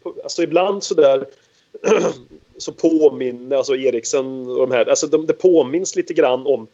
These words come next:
De är ju olika spelartyper, men de är ju inge-, de har ju ungefär samma rörelsetempo och allting.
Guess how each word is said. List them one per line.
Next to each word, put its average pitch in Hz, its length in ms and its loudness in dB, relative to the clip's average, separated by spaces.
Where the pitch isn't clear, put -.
De 151 120 -2
är 165 40 6
ju 175 60 8
olika 185 240 4
spelartyper, 147 680 0
men 147 140 -4
de 151 120 2
är 151 60 2
ju 151 60 2
inge-, 151 260 -2
de 143 160 2
har 143 100 2
ju 147 60 4
ungefär 143 220 -2
samma 117 580 -2
rörelsetempo 120 840 -2
och 151 140 0
allting. - 400 -8